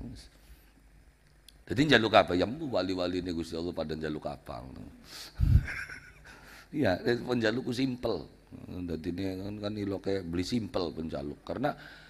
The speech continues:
karena ketika penjalukan itu beli tidak simpel, Allah itu harus berisiko untuk memenuhi hajatnya sampean.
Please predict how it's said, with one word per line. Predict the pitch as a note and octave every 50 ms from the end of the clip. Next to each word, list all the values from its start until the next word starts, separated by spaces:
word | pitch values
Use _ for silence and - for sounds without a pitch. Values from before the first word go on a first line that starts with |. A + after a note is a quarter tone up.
| - - - - - D3+
karena | D3+ D#3+ F#3 F3+
ketika | E3+ D#3 D3+ D3+ C3 - C#3
penjalukan | B2 C3+ B2 A#2 A2+ A2 A2+ G#2+ - A2+ A2+ G#2+
itu | G2+ - G#2+ G2
beli | F#2+ G2 G2
tidak | - A2+ G#2 F2+ F2+ F2 F2
simpel, | - E2+ D2+ D2+ D2+ E2+ F#2+ G2+ A2+
Allah | A#2+ C3 D3+ D#3+ D#3+ C3+
itu | C3 A2+ - G2 E2+
harus | D2 E2+ G2 A#2+ A#2 A#2
berisiko | G#2+ G2+ A2 A2 B2 A#2+ C3 C#3+ - - - C3 B2+ A#2+ -
untuk | G2+ G2 G2+ G2+ C3+ -
memenuhi | B2 A#2+ A2 A2 G2+ F#2+ F2+ E2+ G2 A#2+ B2+ - -
hajatnya | - - G#2 G#2 E2+ D#2+ G2+ F#2+ - G2+ G#2 G2 G2
sampean. | G2 G#2 G#2 G2+ G#2 F#2+ F#2+ G2+ G2+ G2 F2+ F2